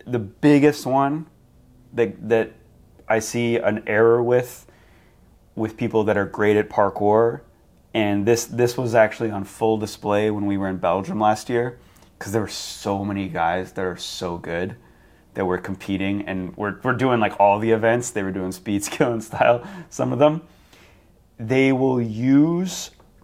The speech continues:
traditional parkour moves when they are clearly not the fastest way to go. It's just a c-, clearly bad choice to use. So an example of this,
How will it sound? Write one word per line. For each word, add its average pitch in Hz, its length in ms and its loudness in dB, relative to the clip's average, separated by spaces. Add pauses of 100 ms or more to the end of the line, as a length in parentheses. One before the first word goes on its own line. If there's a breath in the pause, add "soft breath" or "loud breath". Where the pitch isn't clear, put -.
(140)
traditional 123 760 0
parkour 110 560 2
moves 143 640 -4 (920 soft breath)
when 120 360 0
they 117 180 6
are 107 160 4
clearly 123 1200 0
not 104 420 0
the 101 80 -8
fastest 92 640 -4
way 85 160 -4
to 80 100 -12
go. - 280 -8 (920 soft breath)
It's - 280 -6
just - 340 -4
a 98 140 2 (120)
c-, - 80 -12 (140)
clearly 120 1080 0 (840 soft breath)
bad 104 580 4
choice 92 600 -4
to - 160 -10
use. 90 460 -10 (280 soft breath)
So - 180 -2
an 117 80 2
example 120 560 4
of 143 140 4
this, 175 380 2